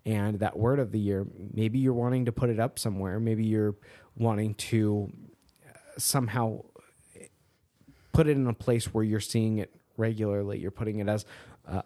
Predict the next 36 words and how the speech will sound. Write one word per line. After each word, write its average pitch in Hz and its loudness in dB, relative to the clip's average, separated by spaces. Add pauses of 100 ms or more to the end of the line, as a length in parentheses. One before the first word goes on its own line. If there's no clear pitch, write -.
(120)
the 110 -2
wallpaper 107 0
on 107 0
your 104 -2
phone, 104 0
or 104 -2
you're 101 -2
putting 107 -2
it 104 -6 (320)
as 104 -2
the 107 2
desktop 110 0
on 101 0
your 107 -2
computer, 107 0
or 101 0 (1080)
you're 113 2
putting 117 0
it, 107 -4 (500)
you 113 -6
know, 107 -6
on 120 0
your 110 0
car 117 0 (480)
where 120 2
you, 107 0
where 104 0
you 101 0
see 113 2
it 104 2
as 98 -2
you 104 0
get 104 0
in, 101 -2
you 101 0
know, 101 0